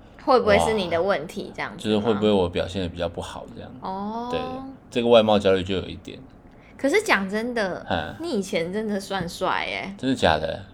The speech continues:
Speaker 1: 对啊。
Speaker 2: 你，我会相信欸。嗯。
Speaker 1: <laughs> 真的啊，就是你拿现在跟以前比，你就觉得，哇，以前真是一个大帅哥。
Speaker 2: 哦，对啊，如果拿现在跟以前比的话，真的是
Speaker 1: 没有啦，以前真的是算帅啦。
Speaker 2: 哦。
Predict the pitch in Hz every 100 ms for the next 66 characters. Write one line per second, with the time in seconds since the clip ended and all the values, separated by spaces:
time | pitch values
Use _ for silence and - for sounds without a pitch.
0 | - 196 190 165 160 95 - 90 101 110
1 | 101 101 98 85 - - - - 101 90
2 | 90 90 392 392 359 349 359 370 - -
3 | - 339 359 370 - 208 277 - - 254
4 | 254 247 233 240 262 170 - 185 180 208
5 | 180 165 185 269 247 285 320 185 190 202
6 | 202 240 254 247 208 214 196 - 196 -
7 | 156 143 160 - - - - 101 82 123
8 | 123 101 101 - 123 117 113 101 87 87
9 | 90 85 - 87 82 87 381 302 196 208
10 | 226 254 294 277 285 285 262 233 - 233
11 | 139 92 98 76 92 101 101 107 101 107